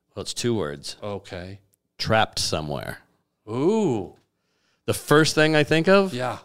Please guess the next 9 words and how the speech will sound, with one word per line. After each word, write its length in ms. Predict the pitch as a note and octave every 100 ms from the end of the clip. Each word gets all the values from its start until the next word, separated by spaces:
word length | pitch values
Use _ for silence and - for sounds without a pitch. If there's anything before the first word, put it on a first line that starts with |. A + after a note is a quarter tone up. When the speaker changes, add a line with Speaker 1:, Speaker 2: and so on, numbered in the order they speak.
| _ _ _ _ _ _ _ _
Speaker 2:
This 140 | G#2+ F#2
podcast? 720 | - A2 A2+ - B2+ C#3 C3+
Speaker 1:
Oh, 140 | B2+ B2+
no. 1500 | B2 B2+ - - - - F#3 - E3 - A2+ A#2 G#2+ G2+ F#2 - - - - - -
<laughs> 0 |
Very 440 | G#2 G2+ A#2 C3 A#2
good. 340 | A#2 A2+ F#2
No, 400 | A#2 A#2+ A2 G#2
uh, 540 | A2 A2 G#2+ G#2+ G#2